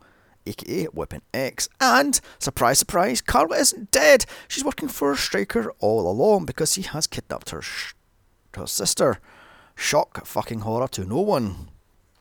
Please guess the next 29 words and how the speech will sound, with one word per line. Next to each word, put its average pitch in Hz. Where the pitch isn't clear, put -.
Again, 151
why -
didn't -
she -
use 170
her 165
powers 156
on 131
Stryker -
or 127
a 131
male 107
human 147
guard 143
to -
free -
her 185
fucking -
sister? 254
Continuity 135
be 82
bloody 80
well 82
damned. 92
Cue 110
a 147
flashback -
to -
her 160